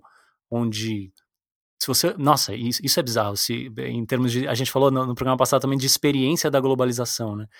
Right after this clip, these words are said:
Se você abrir, ah, os, aquele mapa de voos, né? Aquele mapa que mostra as linhas de conexão entre os lugares e os aviões, é bizarro, é, é muito bizarro. É tipo,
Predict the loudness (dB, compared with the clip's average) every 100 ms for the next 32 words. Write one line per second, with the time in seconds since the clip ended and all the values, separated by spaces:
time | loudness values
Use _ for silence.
0 | -20 -6 0 4 4 4 4 2 0 _
1 | _ -20 _ _ 0 0 -2 -8 _ _
2 | _ _ -4 -4 -4 -8 -2 2 4 4
3 | 4 0 0 2 4 2 -2 -6 -8 _
4 | 0 2 2 -2 -2 4 4 4 -2 0
5 | 4 4 4 0 0 0 0 0 -2 -2
6 | 0 0 0 0 0 -4 -4 2 4 4
7 | 0 -10 -16 _ _ _ _ _ _ _
8 | -2 2 2 2 2 2 2 -2 -8 -12
9 | _ _ -6 -6 -4 -2 0 4 4 4
10 | -6 -16 _ -2 -2 -4 -4 0 0 0
11 | -4 -8 -10 -14 _ _ -6 -4 -10